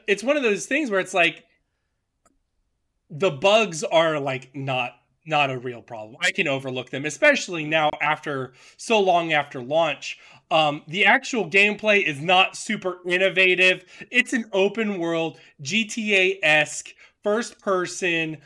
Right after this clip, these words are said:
with a lot, with a little bit of R P G combat mixed in with the cyberpunk future. It's based on the cyberpunk tabletop game. I don't know if you've ever played that,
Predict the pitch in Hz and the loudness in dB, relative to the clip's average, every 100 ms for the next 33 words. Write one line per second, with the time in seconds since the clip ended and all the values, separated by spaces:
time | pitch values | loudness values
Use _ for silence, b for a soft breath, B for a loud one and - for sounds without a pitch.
0 | b b 170 165 165 180 190 170 175 170 | b b -2 -2 2 2 2 -2 -4 -2
1 | 196 214 214 190 185 165 175 175 196 156 | 0 0 0 0 0 -2 -4 -6 -10 -8
2 | 175 139 - 147 151 156 170 175 180 b | -10 -10 -8 -6 -4 0 2 2 -2 b
3 | b - 160 170 - - 156 156 160 170 | b -8 -2 -2 -4 -6 0 2 2 -4
4 | - _ _ 170 160 147 - 165 170 170 | -12 _ _ -10 -8 -4 0 2 0 -4
5 | 185 160 - 165 147 - 175 170 135 180 | -6 -6 -10 -12 -8 -6 -4 -4 -2 -2
6 | 175 185 156 175 165 170 185 160 - B | 0 -2 -2 0 0 0 -2 -4 -6 B
7 | B B - 240 202 170 165 143 135 - | B B 0 2 2 -2 0 -2 -2 -6
8 | 139 139 139 135 139 139 131 135 131 135 | -4 -2 -2 -4 -6 -6 -8 -10 -8 -8
9 | 131 - 139 131 165 233 214 | -8 -10 -10 -6 -2 0 -2